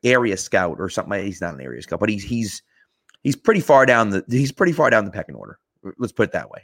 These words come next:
right? So he's not the person in charge of making the pick, right? And so when it, when they tell him that it's gonna be him, he just loses it. And it's so incredible.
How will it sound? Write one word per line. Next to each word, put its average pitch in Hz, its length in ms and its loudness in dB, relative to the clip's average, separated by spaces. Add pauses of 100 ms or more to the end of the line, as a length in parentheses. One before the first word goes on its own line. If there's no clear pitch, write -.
right? 101 320 2
So 101 220 -2 (180)
he's 175 260 -6
not 143 220 2
the - 80 -4
person 123 380 0
in 101 120 -4
charge 101 440 0
of 82 120 -10
making 92 360 -6
the 78 80 -14
pick, - 320 -20 (100)
right? 95 240 2 (640)
And 120 140 2
so 117 200 6
when 120 320 4
it, 117 140 -4 (100)
when 127 200 0
they 113 160 -4
tell 139 340 0
him 110 240 -4
that 101 140 -4
it's 92 160 -12
gonna 117 240 0
be 90 220 -6
him, 90 500 -6 (420)
he 123 160 0
just 95 180 -6
loses 82 380 -4
it. 67 220 -12
And 95 160 -2
it's 85 200 -4
so 92 880 0
incredible. - 540 -8